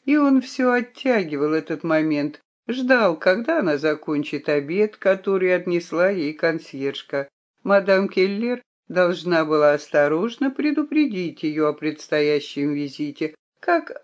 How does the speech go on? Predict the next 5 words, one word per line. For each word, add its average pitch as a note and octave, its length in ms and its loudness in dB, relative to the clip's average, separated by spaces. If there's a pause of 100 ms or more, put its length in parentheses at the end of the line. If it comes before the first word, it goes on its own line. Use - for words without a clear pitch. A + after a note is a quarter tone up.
о F4 100 -2
не F4 260 2
имеющем D3+ 640 0
особого D3+ 560 0
значения, D3+ 760 -2